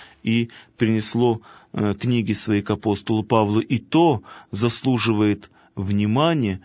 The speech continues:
что апостол Павел никак не боялся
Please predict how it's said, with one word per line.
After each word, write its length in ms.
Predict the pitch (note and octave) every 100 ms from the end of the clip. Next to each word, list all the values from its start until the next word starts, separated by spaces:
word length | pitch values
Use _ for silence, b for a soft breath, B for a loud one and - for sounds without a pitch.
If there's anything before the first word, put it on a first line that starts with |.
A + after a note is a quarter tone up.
| b b
что 420 | - - A#2 -
апостол 580 | A2+ - C3+ C3+ - B2
Павел 460 | B2+ C#3 C3+ C3+ C3 _ _ -
никак 580 | G#2 A2 A#2+ B2+ - - _ -
не 160 | A2 G#2
боялся 720 | G2+ G#2+ D#3 D3+ - G#2